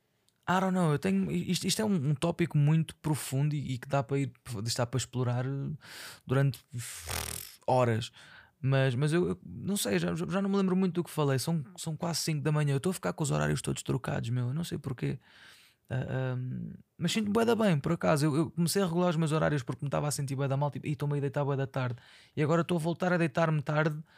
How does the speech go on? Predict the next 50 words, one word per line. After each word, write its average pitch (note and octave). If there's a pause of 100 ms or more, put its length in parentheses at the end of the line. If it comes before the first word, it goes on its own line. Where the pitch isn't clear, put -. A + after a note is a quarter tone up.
(880)
mas E3+
não F3
sei F3
porquê. D#3+
Não D3+
é -
porque -
eu F3
quero, D#3
parece E3
que -
estou D#3+
a E3
atrasar, C3+
parece C3
que -
fico C#3+
a C#3
ver C#3+
um C#3+
vídeo, F3+
tipo, -
"Ah, E3
ainda D3+
é C#3+
cedo, A#2+
ainda C3
é C3+
cedo, B2
ainda C3
é C#3
cedo." B2+
E B2
quando C3+
dou C#3
para C#3
lá C#3+
são C#3+
cinco C#3
da C3
manhã C#3+
e C3+
penso, B2+
"Foda-se, B2
já C3+
é C3
bué C3
da B2+
tarde." B2 (640)
<laughs> -